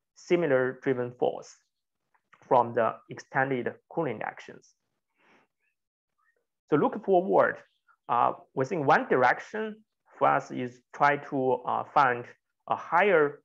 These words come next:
temperature Kagome superconductor materials. One lesson from iron superconductivity to me is that the potassium iron arsenic, uh, actually has a very low T C to three Kelvin,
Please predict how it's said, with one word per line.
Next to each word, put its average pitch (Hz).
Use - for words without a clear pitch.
temperature 175
Kagome 113
superconductor 110
materials. -
One 127
lesson 185
from 147
iron 247
superconductivity 139
to 127
me 165
is 120
that 117
the 151
potassium 180
iron 123
arsenic, 143
uh, 131
actually 139
has 123
a 120
very 220
low 139
T 131
C 127
to 113
three 135
Kelvin, 190